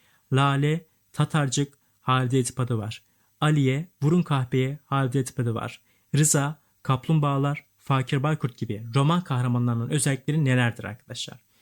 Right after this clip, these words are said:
Tabii ki de bunların hepsi öğretmendir. Yani Türk romanında öğretmen tipleridir arkadaşlar. Böyle bir soru gelebilir, haberiniz olsun. Özellikle alan bilgisi kısmında bunu sorabilir. Ben de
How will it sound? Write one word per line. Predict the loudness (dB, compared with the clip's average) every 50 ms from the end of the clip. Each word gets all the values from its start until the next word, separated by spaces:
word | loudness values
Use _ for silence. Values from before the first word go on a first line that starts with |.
| _ _ _ -4
Tabii | -2 0 2 0 0
ki | 0 -2
de | -2 0
bunların | 2 2 2 2 2 2
hepsi | 2 2 2 2 0 0 0 -2 -4 -6 -10 _ _ _ 0
öğretmendir. | 2 2 4 2 0 0 0 -2 0 -2 -4 -8 -12 -16 -16 -20 _ _ _ _ _ _ _ _ _ _ _
Yani | 0 0 0 0 0
Türk | -2 -2 -4 -2 -2
romanında | 0 0 0 0 0 0 0 0 -2 -2 0 0
öğretmen | 2 2 2 2 0 0 0 0
tipleridir | -2 -4 -4 -4 -4 -4 -4 -4
arkadaşlar. | -6 -6 -4 -4 -4 -2 -2 -2 -2 0
Böyle | 0 0 0 -2
bir | -2
soru | -4 -4 -4 -2
gelebilir, | -2 0 0 0 0 0 -2 -2
haberiniz | -2 0 0 2 2 0 0 0
olsun. | -2 -2 -2 -4 -4
Özellikle | -2 -2 0 0 -2 -2 -6 -6
alan | -4 -2 0 0 0 0
bilgisi | 0 -2 -2 -4 -6 -6
kısmında | -6 -6 -4 -2 -2 -2 0 0
bunu | 0 -2
sorabilir. | -2 -2 -4 -4 -4 -4 -4 -4 -6 -6 -8 _ _ _ _ _ _ -2
Ben | 0 0 2
de | 0 -2 -4 -6